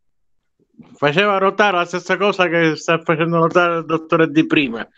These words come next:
che c'era accantonata una mozione perché doveva essere emendata.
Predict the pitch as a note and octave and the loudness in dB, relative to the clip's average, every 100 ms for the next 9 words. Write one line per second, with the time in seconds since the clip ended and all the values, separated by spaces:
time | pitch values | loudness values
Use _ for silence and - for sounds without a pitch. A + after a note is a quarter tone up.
0 | - - - - C#3+ C#3+ F#3 D#3+ D#3 D3+ | -20 -20 -14 -2 -2 0 -2 0 0 0
1 | - D#3 E3 E3+ E3+ E3+ D#3 D3 D#3 D#3+ | -2 -4 0 0 0 0 0 0 0 -2
2 | - F#3 G3 F#3 D#3+ D3+ D3 - D#3 D3 | 0 2 4 4 2 2 -2 0 0 2
3 | D3 C3+ D3 D3 D#3+ D#3+ D#3 C#3+ C#3+ C3+ | 2 0 2 4 2 2 0 2 2 0
4 | C3 A#2 G#2 - G2+ | 0 0 -2 -6 -10